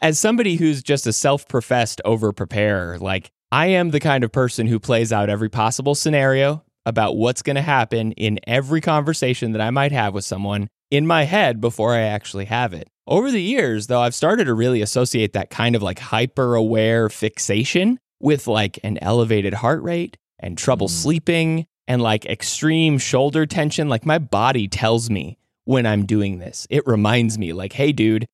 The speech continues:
Speaker 1: knock it off." <laughs> And it's, like, really stressful not knowing how someone's gonna respond. And so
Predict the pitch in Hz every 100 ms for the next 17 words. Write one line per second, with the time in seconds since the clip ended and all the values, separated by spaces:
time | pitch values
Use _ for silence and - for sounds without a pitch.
0 | _ - 104 104 - 92 92 - - 165
1 | - 240 233 254 208 262 220 - 175 233
2 | 247 - 247 330 - 113 107 127 156 127
3 | 135 175 101 101 - _ 151 160 151 135
4 | 117 110 120 101 87 - 190 151 107 104
5 | - 113